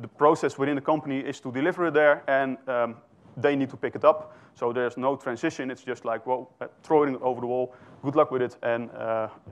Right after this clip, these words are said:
that's it. So that's really hard. Uh, also, there is U X. They have a special place, but that, that has different reasons. And, of course, security,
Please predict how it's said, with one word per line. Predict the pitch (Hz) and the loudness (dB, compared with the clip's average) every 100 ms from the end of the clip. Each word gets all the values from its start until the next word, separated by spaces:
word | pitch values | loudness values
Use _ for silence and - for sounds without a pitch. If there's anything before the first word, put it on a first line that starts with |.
| 117 | -12
that's | 107 113 | -8 -6
it. | 123 - _ _ _ _ _ _ _ _ _ | -6 -6 _ _ _ _ _ _ _ _ _
So | - 170 - - | 2 2 2 -6
that's | 180 180 | 0 6
really | 175 143 | 6 8
hard. | 123 95 - - - - | 6 6 -4 -18 -18 -2
Uh, | 156 170 156 | 4 4 8
also, | 214 214 180 147 - | 6 6 0 0 -2
there | 151 | 0
is | 139 - - _ 135 | 0 -4 -20 _ -4
U | 147 | 2
X. | 208 - - _ _ _ - | 2 0 -18 _ _ _ -4
They | 156 | 0
have | 156 143 | 0 -2
a | |
special | - 185 - | -2 -2 -2
place, | - 165 160 | 2 2 2
but | - 139 | -6 -10
that, | 139 - - - | -12 -14 -16 -10
that | 139 - _ _ | -10 -12 _ _
has | 120 113 | -12 -4
different | 185 185 160 | -4 -4 -6
reasons. | 165 147 139 - - - - - | -4 -6 -8 -14 -20 -20 -10 4
And, | 165 170 170 165 - 165 | 6 8 6 4 -4 -4
of | - | 4
course, | 160 - | 4 4
security, | 139 175 170 156 147 | 4 6 6 2 -2